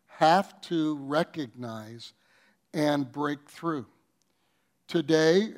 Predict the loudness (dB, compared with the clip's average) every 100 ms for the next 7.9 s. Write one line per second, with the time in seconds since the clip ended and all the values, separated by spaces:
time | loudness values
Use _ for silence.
0 | -4 2 4 2 -6 _ _ _ -14 -12
1 | -4 -2 -2 -6 -4 -2 -2 -4 -4 -2
2 | -2 -6 -8 -8 -8 -6 -2 0 0 -2
3 | -8 _ _ _ -6 0 0 -2 _ _
4 | _ _ -8 0 2 2 0 -8 -10 -8
5 | -8 -10 -12 -6 -2 -2 -4 -8 -8 -8
6 | -10 -16 -12 -4 -4 -4 -6 -10 -12 -8
7 | -6 -6 -10 -8 -8 -8 -10 -12 -12